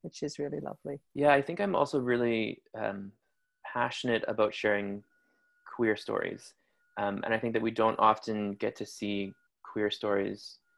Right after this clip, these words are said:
Speaker 2: um, reflected like this in such a personal and profound way. Um, that is, that is universal, and it's, it's not, it's not drama therapy, it's not art therapy. That, um, this is a personal story, but it is universal, and we really are kind of playing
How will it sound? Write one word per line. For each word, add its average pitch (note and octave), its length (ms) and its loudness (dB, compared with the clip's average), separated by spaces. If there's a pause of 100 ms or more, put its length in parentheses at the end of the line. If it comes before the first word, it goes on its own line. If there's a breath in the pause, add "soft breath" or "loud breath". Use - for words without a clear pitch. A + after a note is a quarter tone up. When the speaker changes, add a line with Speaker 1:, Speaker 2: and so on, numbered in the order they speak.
(200)
Speaker 2:
um, G2+ 200 -8
reflected B2+ 540 2
like C3 180 2
this E3 220 -2
in A2 80 -4
such - 260 0
a G#2+ 60 0
personal G#2 540 -2
and G2 100 -2
profound G2+ 400 -6
way. C3 320 -4 (440)
Um, G2 440 -2 (520)
that C3 120 10
is, D#3 260 4
that D3+ 140 8
is D#3 160 8
universal, G#2 580 4
and A2+ 140 2
it's, A2+ 260 0
it's C3+ 220 0
not, C#3 400 6 (400)
it's A#2 180 -4
not A#2+ 380 4
drama A#2 260 4
therapy, G#2 380 4
it's G2+ 120 -2
not A2+ 160 4
art G#2 220 6
therapy. G2+ 340 0
That, G2 220 2 (460)
um, G2+ 440 -2 (320)
this B2 160 -2
is C3+ 100 0
a C3+ 60 6
personal B2+ 600 2
story, A2+ 360 4
but A2 160 4
it A2+ 100 6
is B2+ 180 6
universal, G2+ 540 -2
and G#2 100 -2
we G#2 120 0
really A2 260 0
are A2 60 0
kind A2 180 -4
of G#2 160 -6
playing G2+ 400 -2